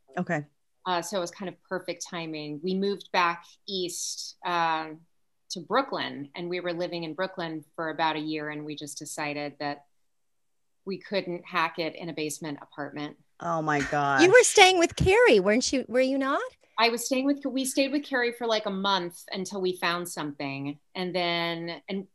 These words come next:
Speaker 2: and then we were in the neighborhood. We were just right down the street. So I'm sort of between Carrie and Alana, which was really nice.
Speaker 3: Oh, fun.
Speaker 1: Oh, that's so
Speaker 2: And it, it
Speaker 1: cool.
Speaker 2: was just so, so nice to just be able to randomly get together and
Speaker 1: Yeah.
Speaker 2: have a drink.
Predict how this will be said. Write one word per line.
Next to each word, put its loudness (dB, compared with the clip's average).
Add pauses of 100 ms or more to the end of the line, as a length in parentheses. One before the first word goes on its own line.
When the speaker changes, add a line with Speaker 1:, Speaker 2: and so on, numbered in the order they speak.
(160)
Speaker 2:
and -4
then -2
we 0
were 0
in 0
the -4
neighborhood. -2
We -6
were -6
just -8 (420)
right 0
down -4
the -8
street. -6
So -6
I'm -4
sort -4
of -6
between -8
Carrie -4
and -8
Alana, -4
which -10
was -10
really -4
nice. -6 (200)
Speaker 3:
Oh, -2
fun. 2
Speaker 1:
Oh, 12
that's 8
so 8
Speaker 2:
And 2
it, 0
it -4
Speaker 1:
cool. 10
Speaker 2:
was 8 (160)
just -4
so, 4
so 0
nice -4
to -10
just -4
be 2
able -2
to -4 (240)
randomly -2
get -4
together -6
and -6
Speaker 1:
Yeah. 8 (440)
Speaker 2:
have -8
a -10
drink. -8